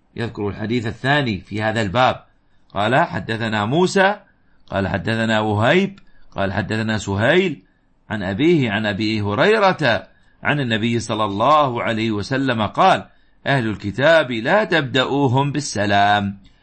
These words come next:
واضطروهم إلى أضيق الطريق.'" هذا الحديث رواه مسلم أيضًا في صحيحه، ويرويه البخاري هنا أيضًا في الأدب المفرد هذا الحديث، وأيضًا رواه أبو داود في السنن والترمذي،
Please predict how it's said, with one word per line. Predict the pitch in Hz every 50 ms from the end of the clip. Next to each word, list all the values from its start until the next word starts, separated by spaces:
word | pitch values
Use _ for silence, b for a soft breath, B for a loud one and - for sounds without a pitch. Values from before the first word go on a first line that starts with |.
| b b b b _ -
واضطروهم | 123 143 143 - - - 127 120 110 117 143 165 175 165 165 185 190 190 165
إلى | 143 143 127 123
أضيق | 113 - - 143 165 156 127 123 143 156 151 180
الطريق.'" | 190 190 190 - 127 117 113 110 110 117 113 - - - - - _ _ _ _ _ _ _ _ _ _ _ _ _ _ _
هذا | - 110 101 104
الحديث | 92 98 113 139 175 180
رواه | 151 147 156 160 156 147
مسلم | 170 196 - 196 170 151 147
أيضًا | 170 196 180 165 147
في | 131 139
صحيحه، | 123 - 120 117 147 180 180 143 143 120 - - - _ _ _ _ _ _ - - - - - - -
ويرويه | 87 98 95 92 110 147 165 147
البخاري | 104 95 107 101 127 139 139 113 113
هنا | 123 131 123 110 -
أيضًا | 131 147 143 123 135 123 98 b b b b b b _
في | - - 120 135 131 101
الأدب | 110 - - 135 143 143 135 127 - - - -
المفرد | 117 117 131 165 156 160 190 175 139 98 - - _ _ _ _ _ _ _ _ _ _ _ _ _ _ _ _ _ _ _ _ _
هذا | - 113 120 110 120 127 147 151 - 123
الحديث، | 120 104 113 120 104 120 123 123 123 110 -
وأيضًا | - 90 101 107 123 131 143
رواه | 135 135 147 160 160 156 147 143
أبو | 143 135 147
داود | 143 147 143 151 170 185 175
في | - 151
السنن | 139 - - 165 175 185 175 151
والترمذي، | 120 110 110 - 117 113 117 120 123 175 202 190 131 -